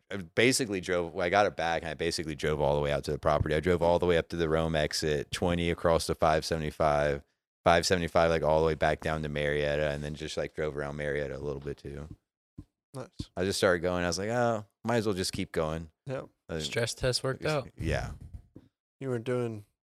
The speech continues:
Speaker 2: digs on seventy-five?
Speaker 1: I got up to eighty, baby. <laughs> Hey, for that old girl, that's fast.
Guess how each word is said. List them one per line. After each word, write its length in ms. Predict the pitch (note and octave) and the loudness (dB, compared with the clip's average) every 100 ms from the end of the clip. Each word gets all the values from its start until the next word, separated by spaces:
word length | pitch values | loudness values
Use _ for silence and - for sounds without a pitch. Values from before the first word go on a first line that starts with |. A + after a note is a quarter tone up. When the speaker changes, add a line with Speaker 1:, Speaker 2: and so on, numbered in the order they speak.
| - | -2
Speaker 2:
digs 380 | A#2 A#2 A2+ | 0 0 -4
on 200 | B2 A2+ | -6 -4
seventy-five? 800 | G#2+ A#2+ A#2 A#2 - A#2+ B2 B2+ - _ - | -2 -4 -4 -8 -2 -2 -2 -6 -12 _ 2
Speaker 1:
I 120 | F2+ | 6
got 140 | C#3 F3 | 8 6
up 180 | E3 | 4
to 80 | - - | 2 4
eighty, 280 | A#2 D#3 B2+ | 4 4 2
baby. 340 | B2+ C#3 C#3+ | 0 -2 -8
<laughs> 40 | _ _ _ - - - - - - - - - - - - - - A3+ A3+ - | _ _ _ -8 -6 -6 -2 2 2 0 -6 -12 -16 -20 -10 -6 0 0 0 10
Hey, 880 | G#3+ E3 B3 - E3+ D#3 D3+ C3+ B2 | 12 12 12 12 10 12 10 10 6
for 120 | A#2 | 6
that 280 | B2+ B2+ D#3+ | 6 10 12
old 200 | D3+ D#3+ | 12 10
girl, 220 | C3+ B2 | 10 10
that's 220 | A#2 D3+ - | 10 6 4
fast. 560 | A2 G#2 G2+ F#2+ - | 6 6 6 2 0